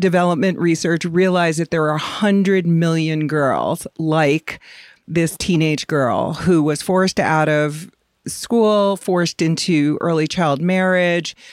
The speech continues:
died in childbirth, and so many girls are at risk, and yet they are the incredible potential for change and transformation on the planet, from the environment to population control to food security.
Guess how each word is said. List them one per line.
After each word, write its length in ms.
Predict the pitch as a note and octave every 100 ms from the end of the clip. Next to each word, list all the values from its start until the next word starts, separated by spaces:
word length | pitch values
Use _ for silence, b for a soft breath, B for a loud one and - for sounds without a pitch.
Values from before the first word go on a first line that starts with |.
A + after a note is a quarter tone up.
| B B _ D#3+
died 400 | F3+ E3 F3+ F#3
in 200 | F#3 F3+
childbirth, 840 | - F#3 E3+ E3+ - F3+ E3 D#3+ -
and 240 | E3+ E3
so 260 | - G3+ F#3
many 180 | F#3+ F3
girls 340 | F3 D#3+ D#3+
are 120 | E3
at 80 | -
risk, 320 | A#3+ C#4 -
and 160 | G#3 F#3
yet 200 | F3+ E3+
they 260 | D#3+ F#3 F3
are 160 | E3+ E3
the 180 | D#3
incredible 800 | D3+ D#3+ - - G3+ F#3 E3 E3+
potential 720 | - F3 - - E3+ D#3 E3+
for 200 | D3+ F3
change 640 | D3 - F#3 C#3 - C3 -
and 160 | E3 D#3+
transformation 1000 | - D#3 D#3+ - E3 D#3+ D#3 - D#3 D3 B B B
on 200 | F3 F3
the 60 | F3
planet, 560 | - F3 D3+ C3+ -
from 180 | - E3
the 140 | D#3+ C#3+
environment 880 | C#3+ E3+ F#3+ G#3 A3 G#3+ G#3 G#3
to 400 | - F#3 D3+ C#3+ C#3 B B _
population 840 | - E3 E3+ D3 G3 - - A3
control 880 | - A3 G3 F3 G#3+ F#3+ F#3 F3+ F3+
to 500 | D#3+ - D3+ C#3+ D3 - -
food 400 | A#3+ B3 B3 -
security. 920 | G#3+ - A3 G3+ G3 F#3+ F#3+ F3+